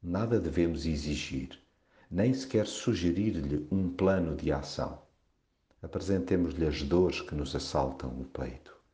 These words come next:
e aguardemos o seu proceder, certos que ele tudo fará para que as adversidades que enfrentamos permitam que Deus se destaque e a mensagem da cruz sobressaia.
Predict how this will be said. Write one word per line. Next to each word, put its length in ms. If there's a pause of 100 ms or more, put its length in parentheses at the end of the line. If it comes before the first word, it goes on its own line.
(500)
e 140
aguardemos 880
o 80
seu 320
proceder, 680 (840)
certos 760 (340)
que 100
ele 120
tudo 280
fará 340
para 220
que 160
as 160
adversidades 840
que 140
enfrentamos 880 (280)
permitam 580
que 180
Deus 420
se 100
destaque 600 (320)
e 120
a 40
mensagem 720
da 120
cruz 400
sobressaia. 880